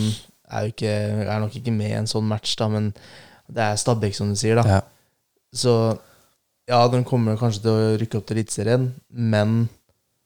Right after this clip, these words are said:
Speaker 1: det er på en måte anlegget de har.
Speaker 2: Ja.
Speaker 1: Økonomien er ikke bra.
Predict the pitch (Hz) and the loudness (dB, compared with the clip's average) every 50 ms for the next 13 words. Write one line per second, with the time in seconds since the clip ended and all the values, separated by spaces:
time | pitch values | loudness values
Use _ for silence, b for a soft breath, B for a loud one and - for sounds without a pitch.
0 | _ _ _ _ _ _ _ _ _ _ 127 123 117 123 113 - - 123 123 117 | _ _ _ _ _ _ _ _ _ _ -4 0 0 0 0 0 0 0 0 0
1 | 107 101 101 101 98 101 104 107 107 110 107 110 113 113 113 123 - - _ _ | 0 0 0 0 0 0 0 0 0 2 4 4 4 4 2 0 -6 -10 _ _
2 | _ _ - 101 90 87 - - - 82 _ _ _ _ _ _ _ - - - | _ _ -2 -2 -2 -2 -2 -10 -20 _ _ _ _ _ _ _ _ -16 -8 -4
3 | - 117 113 110 107 104 104 - - - - - - _ _ 147 143 123 117 110 | -2 0 2 2 2 0 -2 -4 -8 -14 -16 -18 -18 _ _ -4 0 4 6 6